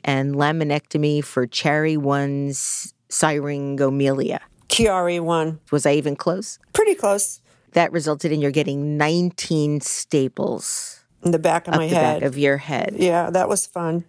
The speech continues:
Speaker 1: So two and a half years of polyps and then at least a year's recovery from your brain surgery.
Speaker 2: Mm-hmm.
Speaker 1: How were you able to manage a life without music during those times, or a life with different kinds of music?
Speaker 2: Yeah, a life without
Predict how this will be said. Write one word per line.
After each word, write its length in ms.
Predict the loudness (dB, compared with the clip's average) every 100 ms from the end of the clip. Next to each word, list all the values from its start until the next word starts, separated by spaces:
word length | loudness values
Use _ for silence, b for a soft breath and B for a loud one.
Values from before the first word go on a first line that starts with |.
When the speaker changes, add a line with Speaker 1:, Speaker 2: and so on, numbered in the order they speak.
| _
Speaker 1:
So 220 | 0 2
two 220 | 2 2 2
and 100 | 2
a 40 |
half 240 | 2 2
years 260 | 4 4 2
of 160 | -2 -2
polyps 560 | 0 0 0 -2 -2
and 100 | 0
then 140 | 2 2
at 240 | 0 0
least 320 | 2 2 2
a 60 | 0
year's 520 | 2 2 2 0 0
recovery 580 | -2 0 -2 0 0 0
from 320 | -2 -2 0
your 160 | 0 0
brain 420 | 0 2 0 -2
surgery. 720 | -6 -10 -10 -10 -10 -12 -4
Speaker 2:
Mm-hmm. 520 | 0 2 2 0 0 -4 b b -6
Speaker 1:
How 200 | 0 0
were 80 | 0
you 240 | 0 2
able 260 | 2 2 -2
to 560 | -4 0 2 4 2 -2 b b b b b b 2
manage 840 | 4 4 2 2 0 -2 -10 -10 _ _ -2
a 60 | 2
life 420 | 4 2 0 0
without 340 | 2 2 2
music 540 | 2 2 2 -2 _ -20 -8
during 300 | 0 0 0
those 240 | -2 -4 -4
times, 640 | -2 -2 -2 -6 -10 -4 2
or 120 | 4
a 60 |
life 260 | 4 0 2
with 180 | -2 2
different 340 | 0 0 -10
kinds 360 | -6 -4 -4 -4
of 140 | -4
music? 320 | -6 -6 -2 2
Speaker 2:
Yeah, 300 | 4 4 2
a 20 |
life 380 | 2 0 -2 -6
without 640 | 0 2 2 -2 -8 -12